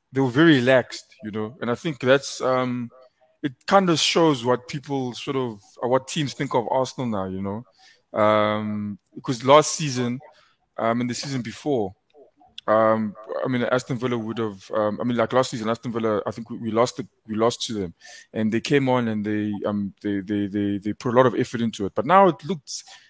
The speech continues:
I may be wrong, I may be wrong. I'm just ass-, I'm, I'm not, I'm just, you know, assuming. Um, but it looked like they, you know, they thought, "Okay, this would be a comfortable one." They have a chance of, you know, they felt that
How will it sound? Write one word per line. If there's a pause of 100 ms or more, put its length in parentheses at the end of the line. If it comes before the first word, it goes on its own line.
(120)
I
may
be
wrong,
I
may
be
wrong.
I'm
just
ass-, (100)
I'm, (180)
I'm
not,
I'm
just, (140)
you
know,
assuming. (540)
Um,
but
it
looked
like (180)
they,
you
know,
they
thought,
"Okay,
this
would
be
a
comfortable
one."
They
have
a
chance
of,
you
know,
they
felt
that